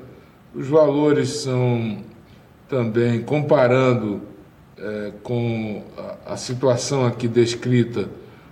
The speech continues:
o ressarcimento ao erário foi superior a vinte mil reais,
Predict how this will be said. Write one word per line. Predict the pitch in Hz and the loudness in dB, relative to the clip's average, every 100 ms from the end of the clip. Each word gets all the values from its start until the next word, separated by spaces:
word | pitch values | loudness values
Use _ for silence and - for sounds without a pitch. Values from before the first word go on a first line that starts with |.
| - | -8
o | 107 | -2
ressarcimento | 131 123 151 147 139 131 131 123 | 0 2 2 2 0 2 2 6
ao | 123 123 | 6 8
erário | 120 117 113 104 | 8 6 4 0
foi | - 127 120 113 98 | 0 4 6 4 2
superior | - 123 143 131 127 131 | -4 -2 2 6 8 8
a | 123 | 6
vinte | 104 123 127 120 | 4 0 0 0
mil | 113 113 | 0 2
reais, | 123 139 127 165 170 | 2 2 4 4 2